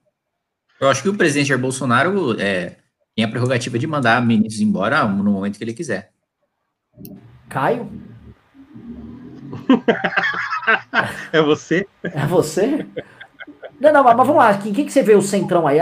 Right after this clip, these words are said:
Speaker 2: Traga pro pessoal aqui pra gente matar esse assunto.
Speaker 1: Sei,
Speaker 2: O Centrão.
Speaker 1: não, realmente, sobre Taish, eu não vi nenhuma reação, não. Eu não vejo,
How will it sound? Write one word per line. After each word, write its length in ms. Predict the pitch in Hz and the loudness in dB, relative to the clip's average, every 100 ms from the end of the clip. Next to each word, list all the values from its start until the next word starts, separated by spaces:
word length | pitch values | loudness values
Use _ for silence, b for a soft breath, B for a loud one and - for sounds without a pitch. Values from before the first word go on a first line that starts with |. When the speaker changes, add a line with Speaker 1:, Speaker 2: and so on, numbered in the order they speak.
| 185 | 2
Speaker 2:
Traga 280 | 269 311 | 2 2
pro 100 | - | 0
pessoal 340 | 202 208 - 170 | 0 0 0 -2
aqui 120 | - | -2
pra 120 | 160 | -6
gente 180 | 151 151 | -6 -6
matar 220 | 165 151 | -6 -6
esse 120 | 151 | -6
assunto. 220 | 151 - 330 | -8 -2 4
Speaker 1:
Sei, 220 | 285 269 | 6 6
Speaker 2:
O 20 | |
Centrão. 180 | 254 269 | 6 6
Speaker 1:
não, 60 | |
realmente, 400 | 247 254 262 226 - _ - | 6 4 2 0 -2 _ -14
sobre 160 | 370 180 | -10 -4
Taish, 520 | 180 165 196 202 214 | 2 2 2 -2 -2
eu 200 | 208 208 | 0 2
não 140 | 214 | 2
vi 180 | 202 190 | 0 -2
nenhuma 300 | 196 190 240 | -4 -4 -4
reação, 500 | 254 381 392 - 202 | -6 -8 -8 -4 -4
não. 180 | 175 127 | -2 0
Eu 40 | |
não 160 | 127 175 | 0 2
vejo, 400 | 208 175 175 202 | 4 4 2 -4